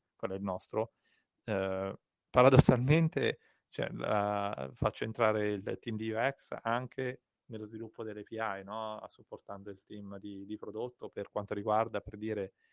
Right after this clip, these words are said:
il livello che, di documentazione che ci aspettiamo, la consistenza, eh, su, su tutti i prodotti, e comunque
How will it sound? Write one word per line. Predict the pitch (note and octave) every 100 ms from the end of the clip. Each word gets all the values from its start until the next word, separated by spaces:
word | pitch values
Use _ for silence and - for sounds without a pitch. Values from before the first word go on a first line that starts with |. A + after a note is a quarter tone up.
| _
il | -
livello | A2+ A2 A2
che, | A2+
di | A2 G#2+
documentazione | G#2+ G#2+ G#2 A2 - G#2+
che | G#2
ci | G#2+
aspettiamo, | - G2+ - A#2+ A2+ A2+ A2 A2+ _ _
la | -
consistenza, | G#2+ A2 - A2 - G#2+ A2 - A2+ G#2+ A2+ _ _ _ -
eh, | A2 G#2 G#2 G2+ G2+ G2 G2 F#2+ G2
su, | - G#2+ G#2 G2+ G2+
su | G#2+ G#2
tutti | - G#2+
i | G#2+
prodotti, | A2+ A2 A#2+ A#2+ - B2
e | C3
comunque | - D#3+ C3 A#2 - C3 C3